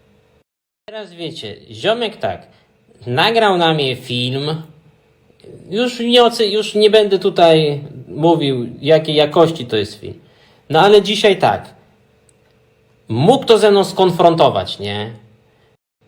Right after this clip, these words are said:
Mówię: „Ej, pogadajmy, powiedz, co tam powiedziałeś w filmie, ja ci od razu to wyprostuję, żebyśmy mieli jasność, żebyśmy mogli to skończyć”. „Nie, ja, ja nie, ja nie chcę, nie chcę dzisiaj, bo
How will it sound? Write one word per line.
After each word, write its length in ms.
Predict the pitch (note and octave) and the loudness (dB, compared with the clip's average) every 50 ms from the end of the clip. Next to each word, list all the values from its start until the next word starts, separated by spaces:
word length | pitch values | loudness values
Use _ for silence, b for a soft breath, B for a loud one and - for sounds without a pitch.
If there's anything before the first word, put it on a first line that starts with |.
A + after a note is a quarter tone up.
| _ _ _ _ _ _ | _ _ _ _ _ _
Mówię: 300 | A#2 A#2 C3 D3 - - | -8 -2 0 0 2 2
„Ej, 160 | F3+ E3+ D#3+ | 0 0 2
pogadajmy, 640 | E3+ G3 G3 A3+ A3+ A3 A3+ G3 F3+ D#3+ C#3+ - | 2 2 4 4 4 4 2 2 2 0 -2 -4
powiedz, 340 | - - G#3 G#3 F#3 - - | -2 2 2 2 2 0 -2
co 100 | - E3 | -6 -2
tam 220 | D#3+ D#3 D#3 C#3+ - | 0 0 0 0 0
powiedziałeś 440 | - D3+ D3 C#3+ E3+ D#3+ D#3 D#3+ | 0 0 0 2 2 2 0 0
w 40 | - | -4
filmie, 200 | - E3+ E3+ E3 D#3+ | -4 -2 -2 0 0
ja 80 | E3 D#3+ | 0 -2
ci 100 | E3 F3+ | -2 -2
od 80 | F3+ | -2
razu 180 | F#3+ F#3+ G3 G3 | -2 -2 -2 -2
to 120 | G#3 G3 | -2 -2
wyprostuję, 560 | F#3 G#3+ G#3 G#3+ G#3+ G#3 G#3+ - G3+ D#3+ C3 | -2 -2 0 0 0 0 0 -2 0 0 0
żebyśmy 640 | - - C#3+ D3 D3 D3 C#3+ D3 C#3+ - - E3+ D#3+ | -2 -4 -6 -6 -6 -8 -10 -10 -8 -4 -4 -2 0
mieli 240 | E3 D#3+ D3 C#3+ C3 | 0 0 0 0 2
jasność, 440 | C#3+ D3+ E3+ - - E3+ D#3 - | 2 2 2 0 -2 -4 -4 -4
żebyśmy 260 | - D3+ C#3+ - D#3+ C#3+ | -6 -8 -8 -6 -4 -4
mogli 160 | C3+ C#3 C3 | -4 -4 -6
to 100 | C3 B2+ | -8 -10
skończyć”. 540 | - - C3 B2+ A#2+ A#2+ B2 A#2 - - b b b b b b b b b _ | -8 -8 -6 -6 -6 -8 -10 -14 -14 -16 b b b b b b b b b _
„Nie, 500 | F3+ - A3 A#3+ B3 C4 C4 C4 B3+ A3+ | -10 -6 -2 0 0 2 2 2 2 2
ja, 260 | G#3 G3+ G3 G3 G3 | 4 4 4 4 4
ja 200 | F#3+ G3+ G#3 G3+ | 2 2 2 0
nie, 200 | G3 G3 G3+ F#3 | 2 0 -2 -2
ja 180 | E3 F3+ G3 G3 | 0 -2 -4 -2
nie 280 | F#3+ F#3+ G3+ G3 F#3+ F3+ | -2 -2 -2 -2 -2 -4
chcę, 260 | - - - F3+ E3 | -8 -8 -8 -6 -4
nie 360 | E3 D#3+ E3 F#3 G3 G3 F#3 | -4 -4 -2 0 0 0 -2
chcę 200 | - - - E3 | -4 -8 -10 -10
dzisiaj, 380 | D#3 - F#3+ F#3 - F3+ F3 E3 | -8 -8 -10 -6 -4 -4 -2 0
bo 220 | D#3+ D#3+ D#3 | 0 -2 -2